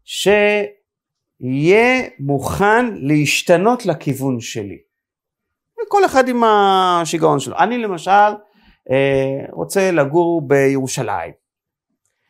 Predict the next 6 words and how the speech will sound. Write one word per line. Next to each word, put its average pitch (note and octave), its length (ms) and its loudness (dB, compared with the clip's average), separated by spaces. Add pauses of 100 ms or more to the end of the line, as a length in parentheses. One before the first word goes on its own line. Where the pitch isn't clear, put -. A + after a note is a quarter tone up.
(140)
אני B3 140 0
רוצה A3+ 260 0
מישהי A#3 680 -2
שתיכנע A3+ 720 -4
לרעיון G3 840 0
הזה. G#2+ 280 -10